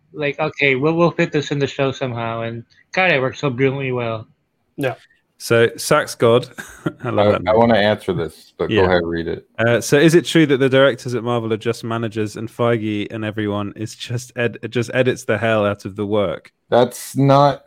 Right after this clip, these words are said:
Speaker 4: they're not just managers. Um, so basically what happens is, uh, Marvel has their own, uh, fight choreographers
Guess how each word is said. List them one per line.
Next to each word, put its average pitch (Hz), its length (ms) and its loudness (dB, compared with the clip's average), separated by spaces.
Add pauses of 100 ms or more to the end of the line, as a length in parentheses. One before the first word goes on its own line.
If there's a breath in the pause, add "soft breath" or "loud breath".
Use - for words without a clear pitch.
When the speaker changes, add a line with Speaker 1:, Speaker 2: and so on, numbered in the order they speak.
Speaker 4:
they're 123 160 2
not 131 200 4
just 120 220 -6
managers. 98 560 2
Um, 92 440 0 (1300 soft breath)
so 110 300 4
basically 110 460 2
what 107 140 6
happens 101 400 2
is, 90 420 -2
uh, 87 220 0 (320)
Marvel 107 360 4
has 107 260 4
their 95 180 2
own, 90 440 2
uh, 82 160 0
fight 95 300 0
choreographers 90 880 2